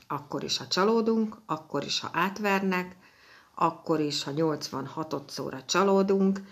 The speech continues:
és nem akarjuk mást az egészet, akkor is csak ez az egyetlen út, a szeretet. Nem a gyűlölet fog tovább vinni, az is tovább visz valahova,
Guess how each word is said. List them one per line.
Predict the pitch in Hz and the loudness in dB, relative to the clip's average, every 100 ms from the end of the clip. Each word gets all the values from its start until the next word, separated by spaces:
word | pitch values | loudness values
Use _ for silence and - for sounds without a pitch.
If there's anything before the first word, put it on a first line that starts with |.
| - - _ | -20 -20 _
és | - 139 - | -4 -2 -2
nem | - 165 | 0 0
akarjuk | 170 175 170 175 180 | 0 0 0 0 0
mást | 160 160 - | -2 -2 -2
az | 160 151 | -4 -4
egészet, | 143 151 156 175 180 | -4 -4 -4 -8 -6
akkor | - 185 - 160 | -6 -6 -4 -4
is | 151 - | -2 -2
csak | 160 160 | -4 -4
ez | 151 156 | -4 -4
az | 147 | -6
egyetlen | 139 143 143 143 139 139 | -6 -6 -6 -6 -6 0
út, | 202 196 - | 0 -2 -8
a | |
szeretet. | 160 - 120 131 - - - - - - - | -10 -6 -6 -8 -10 -14 -16 -20 -20 -20 -4
Nem | 226 247 | 2 4
a | 185 | 4
gyűlölet | 170 160 151 147 147 - | 4 4 4 2 0 -4
fog | 127 - | -10 -4
tovább | 147 147 143 143 | -4 0 -2 -2
vinni, | 147 143 147 170 | -2 -2 -2 -4
az | 190 151 | -4 -4
is | 143 | -4
tovább | - 143 147 143 | -4 -4 -4 -4
visz | 147 - | -8 -6
valahova, | 127 139 143 147 175 254 | -6 -4 -4 0 0 -2